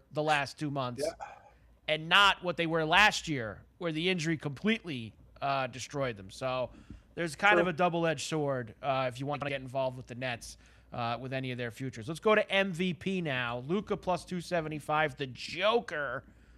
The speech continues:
Speaker 1: three to one. We never like talking about the Joker and the M V P here on Coast to Coast after last
Speaker 2: Nope.
Speaker 1: year. Giannis is plus three fifty, Tatum four to one. Big gap,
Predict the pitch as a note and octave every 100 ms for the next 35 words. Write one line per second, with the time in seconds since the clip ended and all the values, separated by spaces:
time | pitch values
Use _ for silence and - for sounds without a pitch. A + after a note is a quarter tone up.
0 | - _ - - E3 G#3 F#3+ C#3+ C3 C3
1 | C#3+ C#3+ F3+ F3 E3+ D#3 E3 D3+ D3 D3
2 | C#3+ C#3+ A2+ C#3+ D#3 D3 C#3 C3+ C#3 C#3
3 | B2+ A#2+ C#3+ C3 C3 A#2+ A2 C3 - A2+
4 | C3+ C3+ - A#2 A2 A2+ C#3+ C#3+ - C#3+
5 | G3 - - - - E3 G3 G#3 - F3
6 | - F3+ D#3+ - E3+ - F3 - E3 D3
7 | - F#3+ G#3+ G3 D3 - E3+ E3 D3 C#3+
8 | D#3 C#3+ C3 - _ _ - F3+ G3+ E3
9 | G3 F#3+ F3 -